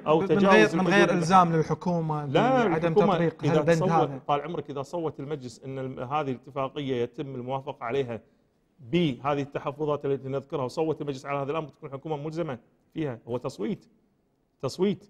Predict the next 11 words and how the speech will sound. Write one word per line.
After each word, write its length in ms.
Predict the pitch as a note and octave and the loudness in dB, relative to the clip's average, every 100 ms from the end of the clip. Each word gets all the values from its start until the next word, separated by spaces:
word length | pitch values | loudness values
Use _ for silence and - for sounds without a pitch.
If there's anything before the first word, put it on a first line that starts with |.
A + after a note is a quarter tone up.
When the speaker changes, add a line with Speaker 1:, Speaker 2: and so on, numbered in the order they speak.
| _ _ _ | _ _ _
Speaker 1:
ولذلك 520 | C3+ C3+ E3 E3+ - | 0 2 4 2 0
نقول 440 | C#3 C3+ D3 F3+ E3+ | -4 -2 -2 0 0
نعم 240 | E3 B2+ | -2 -2
هذه 140 | D#3+ | 0
الاتفاقية 400 | D#3 D3 D#3+ F3 | 0 -2 -4 -2
احنا 140 | D#3 D3+ | -4 -4
ملزمين 400 | C#3+ C3 D#3+ F#3 | -4 -2 0 -2
فيها، 380 | F#3+ F3+ A3+ A#3 _ _ - | -2 -2 -2 -6 _ _ -4
ولكن 640 | C3+ D3+ E3+ E3+ E3+ E3+ - | 0 2 0 0 -4 -4 -4
كمجلس 400 | D#3 F#3 E3+ - | 0 0 -2 -4
أمة، 360 | F#3 F#3 A#3 | -2 0 -2